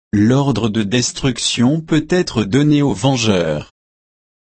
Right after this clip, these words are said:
Et le jugement doit frapper d'abord l'élément le plus responsable,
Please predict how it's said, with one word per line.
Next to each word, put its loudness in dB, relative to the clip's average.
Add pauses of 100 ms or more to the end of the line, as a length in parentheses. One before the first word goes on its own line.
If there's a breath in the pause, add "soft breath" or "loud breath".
(120)
Et 2
le 2
jugement 2
doit 0
frapper -2
d'abord 0
l'élément 2
le 2
plus 0
responsable, 2